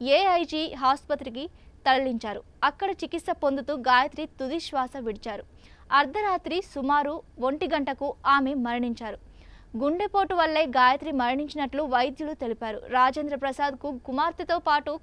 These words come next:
కొడుకు ఉన్నారు. ఆమె మరణంతో రాజేంద్ర ప్రసాద్ కుప్పకూలిపోయారు. కన్నీరు మున్నీరుగా విలపిస్తున్నారు. గాయత్రి కూతురు సాయి తేజస్విని బాలనటిగా మహానటిలో సావిత్రి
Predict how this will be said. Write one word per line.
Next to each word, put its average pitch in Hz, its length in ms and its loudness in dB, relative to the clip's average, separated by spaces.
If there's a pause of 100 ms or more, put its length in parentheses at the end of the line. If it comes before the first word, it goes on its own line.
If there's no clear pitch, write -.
కొడుకు 269 300 -4
ఉన్నారు. 233 340 -4 (480)
ఆమె 359 220 4
మరణంతో 339 540 0
రాజేంద్ర 311 440 2
ప్రసాద్ 302 300 -6
కుప్పకూలిపోయారు. 247 960 -6 (120)
కన్నీరు 262 380 -2
మున్నీరుగా 269 680 -2
విలపిస్తున్నారు. 226 720 -6 (180)
గాయత్రి 269 480 4
కూతురు 311 420 -2
సాయి 302 340 6
తేజస్విని 302 580 -2
బాలనటిగా 285 720 2
మహానటిలో 277 800 -2
సావిత్రి 330 640 2